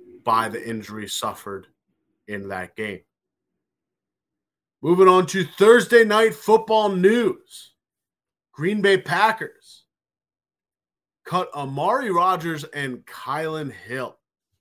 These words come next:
Jackson, the Amari Rodgers situation is fascinating. Packers have been pretty notorious in the last two years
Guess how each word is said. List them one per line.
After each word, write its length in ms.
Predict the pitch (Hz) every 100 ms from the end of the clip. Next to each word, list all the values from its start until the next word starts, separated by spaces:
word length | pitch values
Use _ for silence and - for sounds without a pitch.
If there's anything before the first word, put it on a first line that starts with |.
| _ _ _ _ _ _ _ _ _ _ _ _ _ -
Jackson, 400 | 147 139 - -
the 100 | 131
Amari 420 | 139 151 220 247
Rodgers 500 | 151 127 131 110 101
situation 680 | - 104 98 98 90 - _ _ -
is 400 | 135 127 120 - _ _
fascinating. 720 | _ - 113 113 - - - _ _ _ _ _ -
Packers 420 | 156 185 165 131
have 120 | 120
been 160 | 117 104
pretty 480 | - 139 131 123 113 _ _ _ _ _ _ _ _ _ _ _ _ 123
notorious 800 | 135 127 - 156 170 165 156 160
in 80 |
the 80 | 135
last 500 | 127 123 131 127 -
two 220 | - 147
years 520 | 120 120 123 123 123